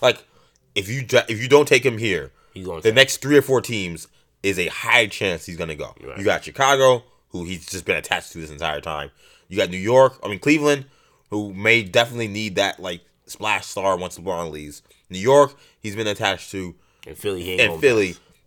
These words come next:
Speaker 1: huh?
Speaker 2: He ain't going past.
Speaker 1: No way he's going past Philly. So, if there's a trade at six, I, I will make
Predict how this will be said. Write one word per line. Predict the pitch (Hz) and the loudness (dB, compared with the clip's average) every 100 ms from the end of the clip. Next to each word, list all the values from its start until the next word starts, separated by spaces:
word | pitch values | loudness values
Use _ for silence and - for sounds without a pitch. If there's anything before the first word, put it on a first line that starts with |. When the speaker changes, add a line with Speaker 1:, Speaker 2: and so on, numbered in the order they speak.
| _ | _
Speaker 1:
huh? | 110 110 131 - | 2 2 0 -12
Speaker 2:
He | |
ain't | 87 69 | -12 -14
going | - | -20
past. | - 98 | -16 -2
Speaker 1:
No | 147 160 | 6 8
way | 135 113 | 8 4
he's | 92 | 2
going | 90 82 | -6 -6
past | - 67 | -8 -10
Philly. | - 58 50 _ | -12 -12 -14 _
So, | - 113 101 90 _ _ _ _ _ _ _ | 0 2 2 -2 _ _ _ _ _ _ _
if | 120 110 | 0 4
there's | 131 151 | 6 6
a | 147 | 4
trade | - 131 123 | 4 4 4
at | 113 | 2
six, | 123 120 - - _ _ _ - | 0 -2 -4 -16 _ _ _ 2
I, | 101 107 | 4 4
I | - 113 | 4 2
will | 120 110 104 - | 2 0 -4 -4
make | 104 113 | -2 -2